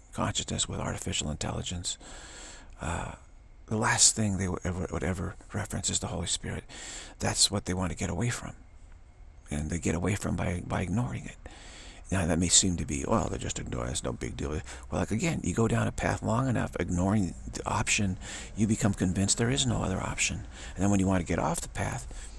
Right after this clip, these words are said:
you're not, you're completely unfamiliar with, with any other option, and you think you can't get off of it. This is the insidiousness of the si-, of the situation, the continuity fear, which is why it's symbolized by a snake. Satan is symbolized, you know, by,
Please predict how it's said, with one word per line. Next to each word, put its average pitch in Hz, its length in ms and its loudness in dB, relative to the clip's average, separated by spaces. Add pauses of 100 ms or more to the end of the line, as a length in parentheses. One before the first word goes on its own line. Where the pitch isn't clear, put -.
(180)
you're 123 160 6
not, 123 180 6
you're 113 80 2
completely 127 440 4
unfamiliar 127 520 6
with, 120 240 2
with 117 160 0
any 117 220 4
other 113 260 4
option, 123 360 2
and 107 60 2
you 104 60 2
think - 220 0
you 110 80 0
can't 120 240 0
get 131 120 2
off 151 200 -4
of 156 100 -6
it. - 160 -8
This 117 180 2
is 113 100 4
the 117 120 2
insidiousness 110 1200 4
of 82 140 0
the 90 100 0
si-, - 220 2
of 82 160 -2
the - 40 -2
situation, - 600 0
the 90 60 -2
continuity 82 420 -2
fear, 107 240 -2
which 110 160 -2
is 101 100 -2
why 104 160 0
it's - 140 2
symbolized 104 540 2 (260)
by 117 120 0
a 123 80 0
snake. - 520 4 (1400)
Satan 139 340 4
is 113 160 0
symbolized, 107 300 2
you 107 80 0
know, 107 120 0
by, - 200 -2